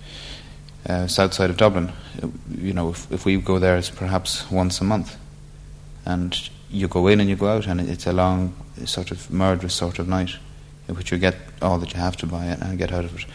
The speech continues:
Whereas the, the local shops in Sandymount where we live, you know the people, they know you, because you're using them by and large every day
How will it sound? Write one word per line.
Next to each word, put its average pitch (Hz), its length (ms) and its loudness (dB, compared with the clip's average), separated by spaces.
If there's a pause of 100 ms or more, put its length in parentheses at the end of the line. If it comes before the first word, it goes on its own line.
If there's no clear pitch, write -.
(320)
Whereas 92 260 8
the, 90 100 2
the 80 160 0
local 92 380 6
shops - 480 0
in 87 60 2
Sandymount 90 520 2
where 87 80 0
we 85 120 0
live, 92 260 2 (1300)
you 98 200 4
know 98 140 8
the 92 100 0
people, 92 280 0
they 90 140 2
know 87 160 0
you, 95 180 2
because 98 300 2
you're 98 80 4
using 95 280 0
them 92 100 2
by 98 160 4
and 95 80 2
large 95 180 2
every 98 220 0
day 101 240 -2